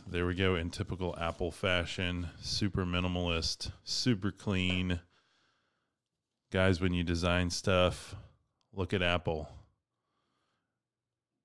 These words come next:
It's super clean. It's super simple.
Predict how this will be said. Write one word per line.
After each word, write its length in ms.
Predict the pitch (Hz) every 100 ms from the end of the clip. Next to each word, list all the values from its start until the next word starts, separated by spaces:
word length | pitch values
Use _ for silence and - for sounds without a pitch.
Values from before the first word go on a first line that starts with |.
| _
It's 140 | - -
super 440 | - 104 95 92
clean. 440 | 85 95 87 85 82
It's 180 | 78
super 380 | - 90 80 85
simple. 640 | 78 92 80 - 80 80